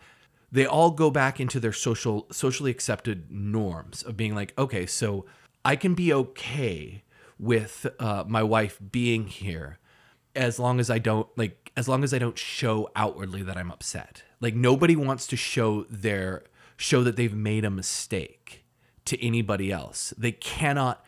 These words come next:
bear the idea that anybody else in the group would be like, "You're wrong in this." Like, when that happens, it leads to violence, like in the dream about, uh, uh, with the, the ambassador and, uh, a-, and the colonel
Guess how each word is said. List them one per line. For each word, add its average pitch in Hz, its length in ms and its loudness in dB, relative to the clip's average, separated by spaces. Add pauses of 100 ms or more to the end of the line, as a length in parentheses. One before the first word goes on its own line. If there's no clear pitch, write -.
(140)
bear 127 640 2
the 127 180 2
idea 101 640 0 (440)
that 110 260 2
anybody 123 500 4
else - 400 -6
in 104 180 -2
the 98 60 -4
group 104 440 -4
would 98 120 -2
be 101 120 -4
like, 92 280 -6
"You're 110 260 -2
wrong 107 340 2
in 87 140 -6
this." - 280 -12 (160)
Like, 107 220 -4
when 127 460 4
that 127 160 4
happens, 151 420 0
it 104 100 -6
leads 113 220 -2
to 110 80 -8
violence, 104 420 0
like 95 160 -6
in 98 120 -2
the 98 60 -4
dream 95 380 -4
about, 87 540 -6 (100)
uh, 87 300 -8 (480)
uh, 98 80 -2
with 98 240 -2
the, 98 180 0
the 104 160 -4
ambassador 95 560 -2
and, 90 540 -8
uh, 85 340 -8 (220)
a-, 104 200 -8
and 95 120 -6
the 175 40 -6
colonel - 460 -4